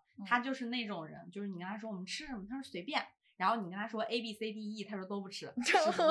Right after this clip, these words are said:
Speaker 2: 那种随便的人。
Speaker 1: 嗯。
Speaker 2: 而且他吃不了辣，会那个拉肚子。然后他吃一些就是可能小摊儿的东西也会拉肚子，吃川菜也拉肚子，吃各种东西都拉肚子。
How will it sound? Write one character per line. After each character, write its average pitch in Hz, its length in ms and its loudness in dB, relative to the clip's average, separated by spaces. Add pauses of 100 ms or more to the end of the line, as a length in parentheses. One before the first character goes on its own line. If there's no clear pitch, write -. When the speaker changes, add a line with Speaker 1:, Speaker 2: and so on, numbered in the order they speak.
Speaker 2:
那 277 120 10
种 214 140 2
随 170 220 -4
便 196 200 -2
的 175 80 -4
人。 156 160 -4 (400)
Speaker 1:
嗯。 214 100 -4
Speaker 2:
而 247 100 8
且 269 100 8
他 269 340 10 (140)
吃 - 160 -2
不 277 60 0
了 233 160 10
辣， 220 400 10 (240)
会 254 280 4
那 220 220 -4
个 175 300 2
拉 208 160 6
肚 233 260 0
子。 175 100 -4 (400)
然 202 140 4
后 247 80 8
他 262 140 4
吃 - 200 -2
一 254 140 2
些 240 300 0
就 247 120 -6
是 247 100 -4
可 214 180 -8
能 175 180 -6
小 185 220 -2
摊 - 180 4
儿 269 100 6
的 254 60 0
东 202 220 -4
西 202 160 -8
也 185 160 -8
会 202 120 -6
拉 190 200 4
肚 190 100 -10
子， 180 200 -14 (140)
吃 - 200 -10
川 233 320 0
菜 226 200 2
也 170 140 -2
拉 165 220 2
肚 175 240 -6
子， - 100 0
吃 - 280 -4
各 294 140 0
种 220 240 0
东 226 200 0
西 202 100 -2
都 269 180 4
拉 220 120 0 (240)
肚 196 240 -4
子。 202 200 -8